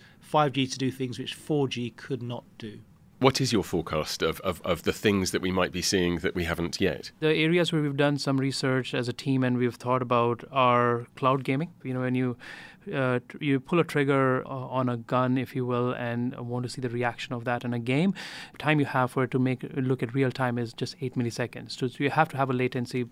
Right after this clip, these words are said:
Speaker 3: uh, speed which is l-, lesser than that. And I think cloud gaming is one which, uh, which can really be enabled through five G, if you will.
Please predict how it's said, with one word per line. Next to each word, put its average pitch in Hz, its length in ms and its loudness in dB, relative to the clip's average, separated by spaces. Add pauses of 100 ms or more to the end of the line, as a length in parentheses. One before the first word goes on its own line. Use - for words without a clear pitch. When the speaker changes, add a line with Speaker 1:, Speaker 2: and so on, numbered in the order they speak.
Speaker 3:
uh, 117 540 -2
speed 123 200 -4
which 123 180 -2
is - 180 -6 (160)
l-, 135 60 -6 (240)
lesser 135 200 -2
than 127 140 -4
that. 127 240 -2
And 131 160 4 (300)
I - 80 4
think 151 160 4
cloud 160 220 8
gaming 143 240 6
is 123 120 2
one 127 200 4
which, 127 260 2
uh, 120 400 2
which 123 240 -2
can 127 120 -2
really 131 220 2
be 127 140 2
enabled 123 420 2
through - 180 -8
five 113 280 -2
G, 117 180 -4
if 117 160 -10
you 120 80 -6
will. 127 220 -2